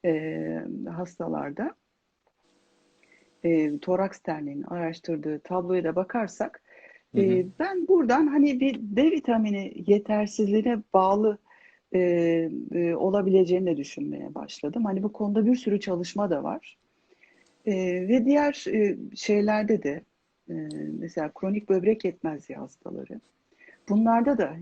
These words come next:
Speaker 1: e, ilk girdiği dönemlerde D vitaminin yetersiz olduğu görülüyor, az olduğu görülüyor. E, bu dikkatimi çekti. E, başka nedenler de var. Beslenme bozuklukları, e, başka, e, immünsüpresif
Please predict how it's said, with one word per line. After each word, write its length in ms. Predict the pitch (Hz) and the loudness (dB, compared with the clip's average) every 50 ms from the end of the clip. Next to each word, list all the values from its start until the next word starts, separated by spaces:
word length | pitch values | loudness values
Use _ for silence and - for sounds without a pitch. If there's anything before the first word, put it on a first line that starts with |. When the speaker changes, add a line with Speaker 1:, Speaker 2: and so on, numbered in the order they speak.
| - - | -8 -2
Speaker 1:
e, 80 | - | 0
ilk 340 | 190 180 - - 214 208 _ | 0 0 0 -2 -6 -6 _
girdiği 360 | - 233 220 190 170 185 175 | 2 2 4 6 6 6 6
dönemlerde 800 | 180 202 214 208 196 185 170 156 147 - - - - - 226 302 - _ _ _ - - _ _ _ - | 4 2 0 0 -2 0 -2 -2 -2 -4 -8 -8 -8 -6 -8 -8 -8 _ _ _ -20 -20 _ _ _ 2
D 120 | 240 262 | 2 4
vitaminin 460 | 254 247 247 226 202 185 180 208 240 233 | 4 4 2 0 0 0 0 0 0 0
yetersiz 560 | 208 190 - 196 185 180 180 - 190 170 170 | 0 -2 -4 -4 -4 -4 -6 -6 -8 -6 -6
olduğu 340 | 151 131 135 - - - - | -6 -6 -6 -8 -8 -8 -8
görülüyor, 400 | - 139 - 135 - - - - | -8 -8 -8 -8 -8 -10 -8 -6
az 220 | 196 202 180 175 | -6 -6 -4 -4
olduğu 320 | 175 151 139 - - 87 - | -6 -6 -6 -8 -10 -8 -6
görülüyor. 520 | - 127 131 131 120 120 135 175 254 330 - _ _ _ - - - - - _ _ _ _ - | -6 -6 -6 -6 -6 -6 -6 -6 -6 -8 -12 _ _ _ -20 -20 -20 -20 -20 _ _ _ _ -6
E, 120 | 202 202 - | -4 -2 -2
bu 360 | 311 311 349 302 269 240 233 | -2 -2 -4 -4 -4 0 0
dikkatimi 480 | 302 294 - 330 320 - 320 285 294 | 2 2 2 2 4 6 6 4 4
çekti. 520 | - - 190 156 - _ - 226 285 381 370 _ _ _ _ _ _ _ _ _ _ _ _ _ _ - | 4 2 0 -2 -2 _ -6 -6 -6 -6 -8 _ _ _ _ _ _ _ _ _ _ _ _ _ _ -2
E, 240 | 220 208 208 208 196 | 0 2 2 4 6
başka 320 | 214 220 220 - - 311 | 4 4 4 4 2 4
nedenler 580 | 311 277 269 247 254 247 247 254 262 294 294 247 | 6 6 6 6 4 4 4 4 2 2 2 2
de 140 | 202 156 139 | 2 0 0
var. 240 | 147 151 151 151 | 0 -2 -2 0
Beslenme 560 | 170 175 180 175 - 175 170 175 175 175 175 165 | 0 0 0 -2 -4 -2 -2 0 0 -2 0 0
bozuklukları, 880 | 170 170 165 - - - - 156 - _ - 160 151 156 151 151 160 175 170 170 - - | -2 -2 -2 -4 -10 -10 -10 -10 -8 _ -6 -4 -2 -2 -4 -4 -6 -8 -12 -16 -14 -10
e, 460 | - 160 156 156 156 151 151 156 151 151 156 156 - _ _ _ _ - - _ _ _ _ _ - - _ _ _ _ - | -8 -8 -8 -8 -8 -10 -10 -12 -12 -14 -16 -20 -20 _ _ _ _ -20 -20 _ _ _ _ _ -20 -20 _ _ _ _ -10
başka, 460 | 180 170 175 - - - 185 185 185 185 - - | -8 -8 -8 -6 -2 0 0 0 0 -2 -6 -6
e, 100 | - 156 | -6 -4
immünsüpresif 960 | 160 - - 175 175 180 180 170 - - - 175 175 170 175 - 175 175 | -4 -2 -2 -2 -2 -2 -4 -8 -12 -10 -4 -4 -4 -4 -4 -6 -8 -8